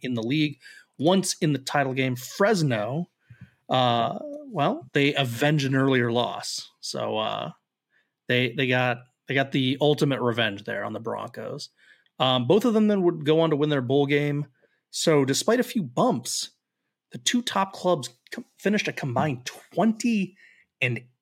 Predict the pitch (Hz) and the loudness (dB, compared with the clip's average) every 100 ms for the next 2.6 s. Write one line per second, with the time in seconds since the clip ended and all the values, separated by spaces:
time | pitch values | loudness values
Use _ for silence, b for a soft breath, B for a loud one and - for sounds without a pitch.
0 | _ 131 139 101 _ - - _ _ _ | _ -2 -2 -4 _ -18 -18 _ _ _
1 | _ _ _ B _ 127 131 131 123 127 | _ _ _ B _ -2 0 0 -2 -6
2 | - 131 127 123 117 | -2 0 2 0 -4